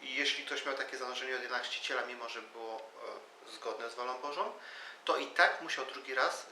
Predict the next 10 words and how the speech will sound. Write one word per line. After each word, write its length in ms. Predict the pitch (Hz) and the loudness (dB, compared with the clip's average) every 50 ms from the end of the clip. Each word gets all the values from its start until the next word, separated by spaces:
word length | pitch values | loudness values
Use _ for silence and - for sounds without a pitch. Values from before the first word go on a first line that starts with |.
| - - | -8 -4
zanurzyć 460 | - 120 117 123 113 113 113 - - | -4 -2 -2 -2 -4 -6 -6 -4 -2
się, 200 | - 143 175 - - - - - - - - - - - - - - - - - - | -2 0 0 -2 -4 -8 -14 -18 -18 -20 -20 -20 -20 -20 -20 -20 -20 -20 -16 -4 0
bo 260 | 131 139 156 156 - | 2 2 4 4 6
ważne 320 | 139 143 147 - 156 147 143 | 6 6 6 4 2 -2 -4
było, 200 | - 147 143 139 | -6 -4 -4 -4
żeby 180 | 139 139 - | -4 -4 -6
to 100 | - - | -8 -8
było 160 | - 131 120 | -8 -6 -6
w 160 | 113 - - 120 | -8 -8 -10 -10
imieniu 340 | 123 127 131 131 131 131 | -8 -6 -6 -6 -6 -8